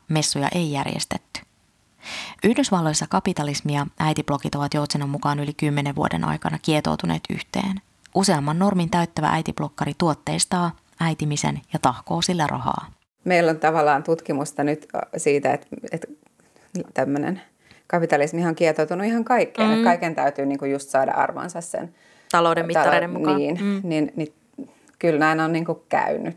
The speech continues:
Speaker 2: tässä. Ja et sitten sellaiset niinku musta tosi kiinnostavasti normeja haastavat äitiblogit, vaikka sanotaan vaikka niinku vammaisten äitien blogit, mitä on niinku upeita mun mielestä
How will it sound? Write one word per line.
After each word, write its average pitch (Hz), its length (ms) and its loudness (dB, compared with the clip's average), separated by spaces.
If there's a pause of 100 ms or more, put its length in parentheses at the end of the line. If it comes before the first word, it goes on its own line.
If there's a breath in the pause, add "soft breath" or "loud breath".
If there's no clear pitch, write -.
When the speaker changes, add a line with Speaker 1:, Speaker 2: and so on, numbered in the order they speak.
(140)
Speaker 2:
tässä. 175 380 -6 (520 soft breath)
Ja 151 260 4
et 165 200 -6
sitten 147 360 -6 (1700 soft breath)
sellaiset 156 500 2
niinku 147 280 2
musta 147 340 0
tosi 143 300 0
kiinnostavasti 131 1000 0 (100)
normeja 147 460 2
haastavat 143 580 0
äitiblogit, 170 720 0
vaikka - 320 -2
sanotaan 165 460 -2
vaikka - 340 -4
niinku - 360 -8 (640 soft breath)
vammaisten 160 600 2
äitien 151 500 0
blogit, 170 340 -2
mitä - 260 -4
on - 140 -2 (260)
niinku - 300 -4
upeita - 460 0
mun - 200 -2
mielestä - 500 -4